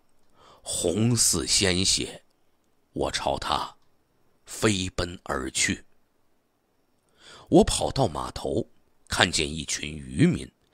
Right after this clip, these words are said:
就摘下面具向他们求助。他们盯着我看，却没有任何反应。难道他们全都听不懂我在说什么吗？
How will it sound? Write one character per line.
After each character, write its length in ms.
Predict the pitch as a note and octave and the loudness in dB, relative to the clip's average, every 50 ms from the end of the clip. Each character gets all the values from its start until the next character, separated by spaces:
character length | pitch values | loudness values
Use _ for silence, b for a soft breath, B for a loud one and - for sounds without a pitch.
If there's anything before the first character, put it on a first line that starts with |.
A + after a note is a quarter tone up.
| B B B B B | B B B B B
就 200 | - G2 E2+ D2+ | 0 0 2 2
摘 200 | - G2 F2+ F2+ | 4 4 4 6
下 140 | E2 E2 D2+ | 4 2 0
面 300 | D2+ E2 E2 D2 C#2 C#2 | 0 0 0 -2 -2 -2
具 220 | - - G2 - _ _ - | -2 -2 -2 -2 _ _ -2
向 220 | - - F2 C#2+ - | 2 2 2 2 0
他 140 | - - - | -4 -6 -4
们 160 | D#2+ D2 C2+ | -6 -4 -2
求 320 | - - - - B1+ C#2+ | -2 -2 -2 -2 -4 -6
助。 200 | D2+ - F2+ - _ _ _ _ _ _ B B B B B B | -6 -6 -8 -8 _ _ _ _ _ _ B B B B B B
他 160 | - - G#3+ | 4 4 6
们 120 | F3 A2 | 6 6
盯 260 | - - G3 G3+ G3 | 4 4 4 4 4
着 80 | - B2+ | 2 0
我 180 | E2+ - C2 - | 0 0 -4 -6
看， 240 | - - - - - B B B B B | -4 -4 -2 -4 -4 B B B B B
却 200 | B - - F#2+ | B 0 2 2
没 220 | C#2+ C#2+ C#2+ D2+ | 0 0 0 0
有 180 | E2 D2 B1+ B1+ | 0 -2 -4 -4
任 280 | - A#2+ D3+ F3 B2 D#2+ | 0 2 2 2 2 0
何 320 | - - - - C2 C#2+ | -8 -10 -6 -4 -2 -2
反 260 | - - - - - - - - | -2 0 -2 -2 -4 -4 -8 -6
应。 100 | - - - _ _ _ _ _ _ _ _ _ _ _ _ _ _ _ _ B B B B B B B B | -8 -8 -8 _ _ _ _ _ _ _ _ _ _ _ _ _ _ _ _ B B B B B B B B
难 180 | - E2 F2 F#2 | -2 -2 -2 0
道 160 | G2+ F#2+ D#2+ | 0 -2 0
他 120 | - - | 0 0
们 160 | G2 F2+ D#2 D2 | -2 -2 -2 0
全 380 | - - - - E2 E2 A#2+ | -2 -2 -2 -2 -4 -4 -2
都 140 | - G#2+ G2+ | -2 -2 -2
听 240 | - - - F#2+ F2+ | -2 -2 -4 -4 -4
不 80 | F2 | -4
懂 180 | E2 D#2+ D#2 D#2+ | -6 -6 -4 -2
我 100 | D#2 C#2+ | -2 -2
在 140 | - D#2 D2+ | -2 -2 -2
说 220 | - - F2+ F2+ - | -2 0 0 0 0
什 100 | - D2 | -2 -4
么 100 | D2 C#2+ | -4 -6
吗？ 120 | C2+ | -6